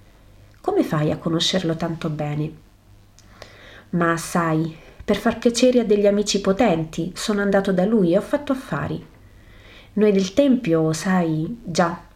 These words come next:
fate tutti i mestieri", termina Simone con fredda ironia.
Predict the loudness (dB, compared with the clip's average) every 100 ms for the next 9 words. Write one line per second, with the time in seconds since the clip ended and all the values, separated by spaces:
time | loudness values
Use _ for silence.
0 | -20 -20 -4 0 0 0 0 0 2 2
1 | 0 -4 -6 -2 -2 -4 -8 -4 -2 -2
2 | -4 -4 -2 0 2 0 0 -6 -2 -2
3 | 0 -2 0 -2 -4 -6